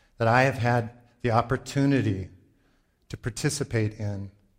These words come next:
from a ministerial perspective in my whole thirty years in ministry, being the pastor of this church. Jesus said,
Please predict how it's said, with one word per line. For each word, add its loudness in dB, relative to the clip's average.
from 2
a 2
ministerial 0
perspective -6
in -4
my 0
whole -4
thirty -2
years -2
in -4
ministry, -6
being 2
the 0
pastor -2
of -4
this -8
church. -10
Jesus 6
said, 6